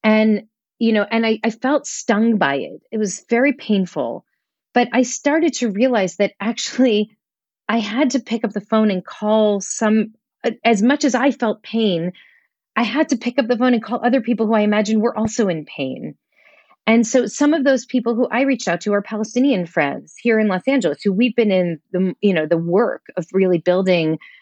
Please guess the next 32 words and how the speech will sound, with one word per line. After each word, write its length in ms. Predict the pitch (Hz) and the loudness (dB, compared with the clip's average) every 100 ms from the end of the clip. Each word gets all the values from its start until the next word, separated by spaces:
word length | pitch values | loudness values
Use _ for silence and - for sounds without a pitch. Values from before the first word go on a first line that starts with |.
| _ _ _ | _ _ _
a 80 | 190 | -4
truly 600 | 185 - - 214 214 202 | -2 -4 0 2 4 2
beautiful, 500 | 170 180 185 185 170 | 2 2 2 2 0
multi-faith, 600 | 160 160 180 165 165 151 | 0 -2 -2 -2 -2 -2
multiracial 680 | 160 151 165 156 160 156 143 | -2 -4 -2 -2 -2 -4 -4
community 480 | - 165 226 208 160 | -4 0 0 0 -4
here 400 | - 147 139 135 | 0 2 2 0
in 140 | 170 | -4
Los 200 | 160 151 | -6 -2
Angeles 340 | 196 208 151 - | 0 2 0 -4
for 140 | 160 | -6
many, 260 | 160 185 185 | 0 2 2
many 180 | 151 147 | -2 -4
years. 500 | 185 214 139 - - - _ _ - | 0 2 0 -4 -10 -20 _ _ -2
And 160 | 233 226 | 2 4
when 180 | 233 226 | 2 0
I 100 | 220 | 0
reached 340 | 208 196 - | 0 -2 -4
out 260 | 214 247 226 | -2 -2 -4
to 80 | |
some 260 | 196 220 226 | -4 0 0
of 120 | 220 | 0
those 260 | 196 175 - | 0 0 -2
friends, 280 | 196 175 175 | -4 -2 -2
I 80 | |
realized 440 | 190 226 240 202 - | -2 0 2 0 0
that, 160 | 190 - _ _ _ _ - | -2 -2 _ _ _ _ 0
you 140 | 208 | 2
know, 140 | 196 175 | 2 0
maybe 440 | 196 202 214 233 220 | 0 2 2 2 2
not 320 | 190 185 - | 2 0 -2
surprisingly, 1120 | 202 - 233 320 202 156 147 139 131 196 | -10 -8 -4 -2 -2 -4 -6 -8 -2 -2